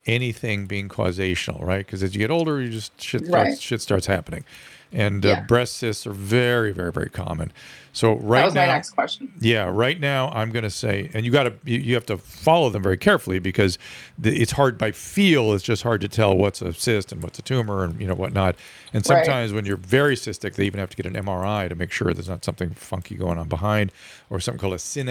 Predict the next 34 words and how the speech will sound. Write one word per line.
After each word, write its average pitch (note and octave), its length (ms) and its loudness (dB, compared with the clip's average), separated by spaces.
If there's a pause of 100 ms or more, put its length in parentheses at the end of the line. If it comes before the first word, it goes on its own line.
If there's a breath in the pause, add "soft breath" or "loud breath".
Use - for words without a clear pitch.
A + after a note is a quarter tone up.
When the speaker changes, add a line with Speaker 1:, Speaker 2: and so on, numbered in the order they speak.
(100)
Speaker 1:
esophagram. G2+ 680 -4
Sometimes G2 400 -4
they G2 100 0
will F#2+ 100 -2
use. F#2+ 300 -4 (540 loud breath)
But A2+ 100 -2
that's C#3 240 0
just B2 220 -4
sort C3+ 120 -2
of G#2 120 -8
technical A2+ 400 -2
issues F#2+ 400 -2
of F#2 260 -6
dealing E3+ 320 2
Speaker 2:
No. E3+ 60 0
Speaker 1:
with, - 180 -6
dealing G#2 220 -4
with F#2 100 -4
cystic - 340 -8
breasts, G2 300 0
which - 240 -2
are F#2 160 -4
normal F2+ 540 -2 (340 loud breath)
and G2 220 0
don't A2+ 340 0
put A2 160 0
you G#2 80 2
at G2 60 -2
any G2 240 0
really G2+ 360 2
added F#2+ 220 2
risk F2+ 240 0
for F2+ 160 0
anything. F2+ 460 -4